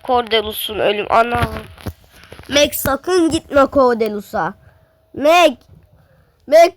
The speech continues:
Cordelus'a gitme, ağzına tükürürüm. Meg. Gitme, yalvarırım. Meg. Oğlum, senin canın bin olsa var ya, senin önünde hiç kimse duramaz ha.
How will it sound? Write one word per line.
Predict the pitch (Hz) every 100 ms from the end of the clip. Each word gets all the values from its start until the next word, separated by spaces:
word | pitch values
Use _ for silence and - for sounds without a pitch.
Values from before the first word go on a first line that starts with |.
| -
Cordelus'a | 339 330 339 359 359 359 392 339
gitme, | 285 370 - 349
ağzına | 339 330 466 330 440 480 -
tükürürüm. | 370 392 349 339 320 302 - _ _ _ _ _ - _ _ 508
Meg. | 554 508 415 _ _ - _ _ _ _ -
Gitme, | 330 - 277 262
yalvarırım. | 254 254 285 285 320 339 370 370 339 277 - - - - _ _ _ _ - - 359 - - - _ _ _ _ _ _ _ _ _ _ _ _ _ _ _ _ _ _ _ - _ _ _ _ 226
Meg. | 247 254 214 - - - - - - _ -
Oğlum, | - 240 269
senin | - 226 240
canın | 226 233 247 233
bin | 240
olsa | 240 233 - 226
var | 247 277
ya, | 240
senin | - 202 214
önünde | 214 214 220 220
hiç | 220 -
kimse | - - _ 95 -
duramaz | - 185 196 -
ha. | - 202